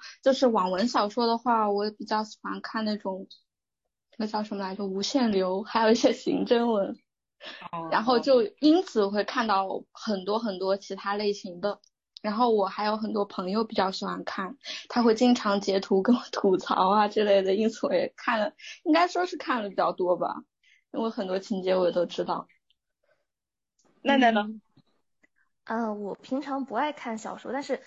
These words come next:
Speaker 3: 有些网络小说我是会看的，就是那种女主一般很独立啊，不被父权社会压迫，
Speaker 2: <laughs>
Speaker 3: 然后绝对发展事业，不发展爱情的我。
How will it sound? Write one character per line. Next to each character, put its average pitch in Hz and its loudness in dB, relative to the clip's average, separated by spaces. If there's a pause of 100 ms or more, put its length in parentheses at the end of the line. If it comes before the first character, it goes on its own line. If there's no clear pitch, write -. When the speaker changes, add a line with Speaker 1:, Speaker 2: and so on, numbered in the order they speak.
(140)
Speaker 3:
有 202 -2
些 311 -4
网 247 0
络 202 -6
小 202 -8
说 - -12
我 190 -10
是 214 -12
会 208 -8
看 220 -10
的， - -10
就 226 -14
是 233 -12
那 220 -4
种 - -10 (260)
女 226 0
主 208 -4
一 220 -2
般 226 0
很 190 -6
独 180 -10
立 220 -6
啊， 190 2
不 208 -6
被 208 -2
父 214 -10
权 202 -8
社 202 0
会 196 -6
压 214 2
迫， 294 -2
Speaker 2:
<laughs> - -20
Speaker 3:
然 359 2
后 - 0 (220)
绝 285 4
对 415 4
发 370 2
展 233 0
事 262 -2
业， 202 6
不 233 -2
发 311 2
展 269 2
爱 330 0
情 - -2
的 285 -8 (140)
我。 269 -8